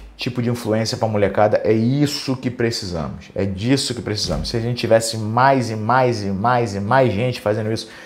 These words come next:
se do dia pra noite a Anitta fosse atingida por um raio e decidisse, então, que ela poderia usar a sua influência de uma forma positiva, né? Mesma coisa a Ludmilla, mesmo,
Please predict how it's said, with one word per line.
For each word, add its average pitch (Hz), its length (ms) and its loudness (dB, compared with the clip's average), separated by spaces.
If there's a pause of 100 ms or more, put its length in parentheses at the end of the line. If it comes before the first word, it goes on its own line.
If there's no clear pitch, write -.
(160)
se - 220 -2
do 135 100 2
dia 139 200 6
pra 143 180 4
noite 131 340 4
a 123 80 6
Anitta 123 540 4
fosse 117 400 2
atingida 117 420 4
por 120 140 2
um 120 100 4
raio 113 360 6
e 107 40 2
decidisse, 113 640 -2
então, 113 420 -4 (360)
que 107 80 -4
ela 110 140 4
poderia 117 480 4
usar 117 240 4
a - 20 2
sua 120 220 -2
influência 110 480 -4
de - 40 -4
uma 95 120 0
forma 113 240 -2
positiva, 110 800 0 (280)
né? 113 280 2 (120)
Mesma 120 280 2
coisa 117 260 4
a 110 60 8
Ludmilla, 110 640 4
mesmo, 117 240 2